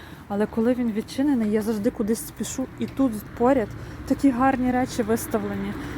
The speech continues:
Просто такі, знаєте, ретро, раритетні. Я просто мушу сюди прийти, я, я не знаю,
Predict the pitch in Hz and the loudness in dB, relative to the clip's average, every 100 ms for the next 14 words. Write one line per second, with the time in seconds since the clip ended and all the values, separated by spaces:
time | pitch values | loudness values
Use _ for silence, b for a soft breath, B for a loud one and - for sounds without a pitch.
0 | - - 269 277 240 233 233 262 254 269 | -4 6 6 6 2 -2 0 2 4 4
1 | 277 269 233 240 254 233 - 220 220 247 | 4 2 2 4 4 4 0 -2 0 0
2 | 262 277 - 277 254 233 - 202 B B | 0 -2 0 0 0 -2 -6 -6 B B
3 | B - 196 226 233 240 - 247 262 311 | B -4 0 2 2 -2 0 2 4 4
4 | 294 - 233 262 - 226 - 294 294 233 | 2 0 2 2 2 -2 2 4 4 4
5 | 233 214 214 233 - 247 254 | 2 2 0 -2 0 2 0